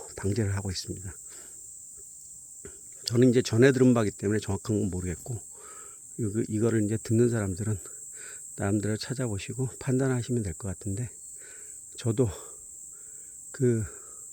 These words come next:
의도적으로 재선충 백신을 이용하지 않는다는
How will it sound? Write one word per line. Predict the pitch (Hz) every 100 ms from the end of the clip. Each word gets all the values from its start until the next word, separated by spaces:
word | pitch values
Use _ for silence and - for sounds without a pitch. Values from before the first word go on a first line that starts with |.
| - - - - 143
의도적으로 | 127 147 135 127 127 131 - -
재선충 | - 117 139 - 123 113 - - - -
백신을 | - 127 - 139 127
이용하지 | 123 123 120 135
않는다는 | 98 110 120 113 113 110 107 104 101 98